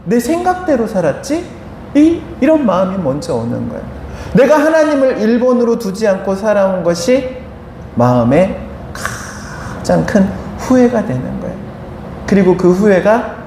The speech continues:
나로 하여금 회개하게 하는 거예요. 그 회개의 역사가 우리 가운데 있기를 주의 이름으로 축원드립니다. 우리 초등학교 때 이,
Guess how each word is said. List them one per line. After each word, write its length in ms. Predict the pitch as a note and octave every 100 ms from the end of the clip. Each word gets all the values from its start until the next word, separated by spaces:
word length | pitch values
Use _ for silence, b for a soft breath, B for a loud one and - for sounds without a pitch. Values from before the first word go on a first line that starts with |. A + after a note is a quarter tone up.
| - - -
나로 240 | C3+ C#3+
하여금 440 | C3+ B2 D3+ A3 A#3 - - - - - - - E4
회개하게 560 | D#4+ D#4 B3 F#3+ F3
하는 360 | C#3+ C#3 C3+ B2
거예요. 160 | - - - - - - - - - - - - - -
그 200 | A#3 A#3
회개의 380 | C4 A#3+ A#3 G#3+
역사가 800 | G3+ - G3 G3 D#3 - - -
우리 140 | F3+
가운데 360 | F#3 E3+ E3 D#3
있기를 340 | D3 D#3 C#3+
주의 200 | - D3
이름으로 360 | D3+ C#3 C3+ B2+
축원드립니다. 840 | - F3 E3 C3 A2 G#2+ G#2 E2+ C#2+ - - - - - - - - - - - - - - - - - - - - - - - - - - - - - - - - - - - - - - -
우리 460 | F3+ F#3 D#3 - -
초등학교 640 | D4 E4 E4 C4 G#3 G3
때 540 | E3+ D3 B2+ A#2+ A2+ - - - - - - - -
이, 540 | D3 C#3 A#2+ A#2+